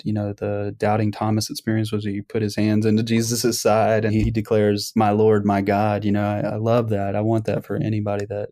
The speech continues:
needs it and is looking for that. I wanna help. And I use some tools that have been amazing, and God just loves to show up, and I get to be a facilitator,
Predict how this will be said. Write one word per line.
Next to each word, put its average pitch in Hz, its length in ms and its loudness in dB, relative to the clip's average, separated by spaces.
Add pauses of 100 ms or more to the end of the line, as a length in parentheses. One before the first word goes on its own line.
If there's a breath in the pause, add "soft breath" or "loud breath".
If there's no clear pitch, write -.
needs 107 360 -4
it 107 280 -2
and 104 300 -4
is 101 140 -8
looking 101 260 -8
for - 120 -10
that. 104 240 -2
I - 20 -4
wanna 101 240 -8 (140)
help. - 320 -6 (200)
And 101 300 -6
I 107 80 -6
use 107 560 -4
some 101 200 -8
tools 107 560 -6
that 101 220 -8
have 104 200 -8
been 101 180 -10
amazing, 107 760 -4
and 101 160 -4
God 104 200 -4
just - 240 -12
loves 113 520 -4
to 104 120 -6
show 104 340 -4
up, 104 320 -4
and 101 120 -6
I 107 80 -6
get 110 180 -6
to 107 80 -12
be 101 120 -6
a 98 40 -6
facilitator, 107 1000 -6